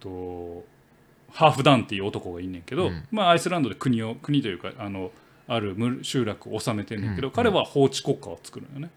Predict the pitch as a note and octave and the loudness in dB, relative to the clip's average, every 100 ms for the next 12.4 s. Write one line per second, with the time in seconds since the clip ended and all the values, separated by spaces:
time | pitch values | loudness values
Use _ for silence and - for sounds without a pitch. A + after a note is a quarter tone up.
0 | - G#2 F#2 F2+ - A#2 G#2 - F3+ - | -4 2 4 4 8 10 10 8 4 2
1 | - F#2+ - G2+ C#3 A#3 A3 F#3 F3+ E3 | 2 2 2 2 6 8 8 4 2 0
2 | - D#3+ C3+ - F2+ - - F#2 F2+ E2+ | 0 0 0 -2 -14 -4 0 0 -2 -8
3 | - - E3 A3 A#3+ A3+ A3 G#3 G3 F#3+ | -8 0 2 4 4 4 0 -2 0 0
4 | C#3+ - D3 B2+ D3 - B2+ E2 F2+ - | 0 -2 2 4 4 2 -2 -2 -8 -10
5 | - - - G2 - F#2 - F#3+ F3 F3 | -16 -4 2 2 2 0 6 6 6 4
6 | E3 F3 - A#3 E3 - - E2 - _ | 2 0 -2 0 0 -4 -10 -10 -12 _
7 | C3+ C#3+ A#2 G2 F#2 - - G#2 - - | -4 0 0 -2 -6 -12 0 2 2 0
8 | A2 - - G2 F2 E2+ G#2 C#3 - E2+ | 0 -4 -2 0 2 0 -4 -6 -8 -8
9 | D2+ - - G3 F4+ F4+ C4+ D#3+ C#3+ C#3+ | -8 -6 -4 2 4 4 4 4 4 4
10 | B2+ E3+ A#2+ A2+ C3 A2 A2+ A2 G2 F#2+ | 4 2 4 4 4 6 2 2 -2 -6
11 | F#2+ A#2+ G#2+ F#2+ F2 F#2+ F2 - D3 - | -10 -4 0 0 0 -2 -4 -4 -6 -2
12 | F3+ F3+ G3+ F3+ | -2 2 2 2